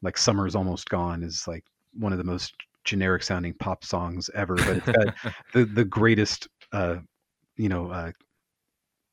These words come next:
Speaker 1: uh, keyboard accompaniment to it. Um, and then you got your Not to Touch the Earth, which is that piece of the Celebration of the Lizard. So I will, I will just,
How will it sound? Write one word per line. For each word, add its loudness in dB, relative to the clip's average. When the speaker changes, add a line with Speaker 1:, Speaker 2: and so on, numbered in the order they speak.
Speaker 1:
uh, -6
keyboard 2
accompaniment -2
to -2
it. -4
Um, -6
and -4
then 2
you 0
got 4
your 0
Not 2
to -10
Touch 0
the -2
Earth, -2
which -6
is -4
that -6
piece -2
of -8
the -8
Celebration 0
of -2
the -6
Lizard. -2
So -4
I 4
will, 6
I 2
will 10
just, 2